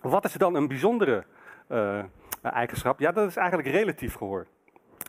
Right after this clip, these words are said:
Dat kan ik illustreren hier met het toetsenbord. Heb ik ook uw hulp nodig. Eh, moet u even uw smartphone op Shazam zeggen. Dan kunt u kijken of u het liedje kan herkennen wat ik nou ga spelen.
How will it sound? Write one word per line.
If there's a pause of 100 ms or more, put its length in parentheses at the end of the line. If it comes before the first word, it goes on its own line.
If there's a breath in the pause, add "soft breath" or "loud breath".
Dat
kan
ik
illustreren
hier
met
het
toetsenbord. (1120)
Heb
ik
ook
uw
hulp
nodig. (760 loud breath)
Eh,
moet
u
even
uw
smartphone
op
Shazam
zeggen.
Dan
kunt
u
kijken
of
u
het
liedje
kan
herkennen
wat
ik
nou
ga
spelen.